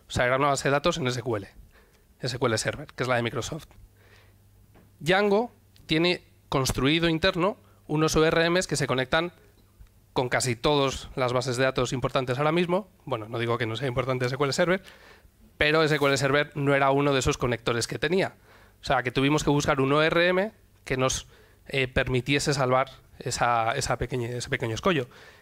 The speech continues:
Y encontramos S Q L Alchemy. Así que nuestro ba-, eh, aquí teníamos base de datos, back, y ahora partíamos al front. En el front nos pasaba un poco lo mismo.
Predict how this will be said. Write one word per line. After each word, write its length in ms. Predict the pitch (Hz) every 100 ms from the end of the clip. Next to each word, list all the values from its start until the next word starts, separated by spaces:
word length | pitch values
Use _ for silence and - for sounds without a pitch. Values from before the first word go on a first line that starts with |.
| _
Y 60 | 143
encontramos 480 | 131 131 139 156
S 180 | 135 147
Q 140 | 135 120
L 120 | 110
Alchemy. 440 | 104 117 104 98 _ _ _ - - - _ _
Así 200 | - 143
que 120 | 156 147
nuestro 260 | 127 127
ba-, 160 | 127 135
eh, 140 | 135 131
aquí 180 | 127 139
teníamos 420 | 147 160 123 113
base 220 | 127 143
de 80 | 151
datos, 480 | 202 262 277 - - - - - - _ -
back, 440 | 135 175 254 - - -
y 100 | 143
ahora 220 | 131 139 139
partíamos 380 | 135 139 135
al 100 | 113
front. 340 | - 117 104 - - - - -
En 80 | 135
el 80 | 131
front 180 | 160 180
nos 180 | 180
pasaba 240 | - 143 170
un 80 | 170
poco 180 | 175
lo 80 | 147
mismo. 380 | 131 127 104 101